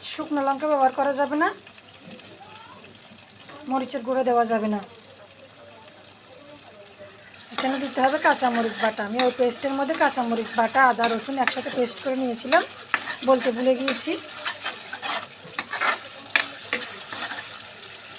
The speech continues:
একটু কষানো হয়ে গেলে দিয়ে দিব একটু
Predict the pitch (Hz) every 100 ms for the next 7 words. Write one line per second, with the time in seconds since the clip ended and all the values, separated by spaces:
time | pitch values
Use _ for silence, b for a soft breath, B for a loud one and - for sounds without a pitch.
0 | - - - - - - 269 - 254 254
1 | 277 269 285 269 277 254 262 240 262 269
2 | -